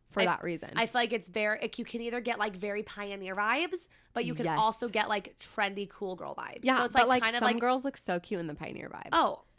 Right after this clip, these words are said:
Speaker 1: I
Speaker 2: so
Speaker 1: don't
Speaker 2: cute.
Speaker 1: bec-, uh, maybe it's 'cause we're so
Speaker 2: I think it's
Speaker 1: short.
Speaker 2: 'cause we're sh-, like, you know who pulls off pioneer vibes so well?
Speaker 1: Who?
Speaker 2: Chris Abbott.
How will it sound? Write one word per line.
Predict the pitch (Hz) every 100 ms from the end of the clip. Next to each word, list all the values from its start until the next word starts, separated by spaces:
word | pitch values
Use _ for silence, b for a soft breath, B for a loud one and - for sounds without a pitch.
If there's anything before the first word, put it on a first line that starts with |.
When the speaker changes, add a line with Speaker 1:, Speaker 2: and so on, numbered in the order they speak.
| -
Speaker 1:
I | 196 220
Speaker 2:
so |
Speaker 1:
don't | 208 214
Speaker 2:
cute. | 190 180
Speaker 1:
bec-, | -
uh, | -
maybe | 196 208
it's | 247
'cause | - 254
we're | 269
so | 226 - -
Speaker 2:
I |
think | 220 233
it's | 277
Speaker 1:
short. | 269
Speaker 2:
'cause | 220
we're |
sh-, | 196
like, | 202
you | 190
know | 214
who | 202
pulls | - 208
off | 202
pioneer | - 202 190 196
vibes | 208 214
so | - 185
well? | 170 160 254 -
Speaker 1:
Who? | 180 147
Speaker 2:
Chris | 160 - 170
Abbott. | - - - -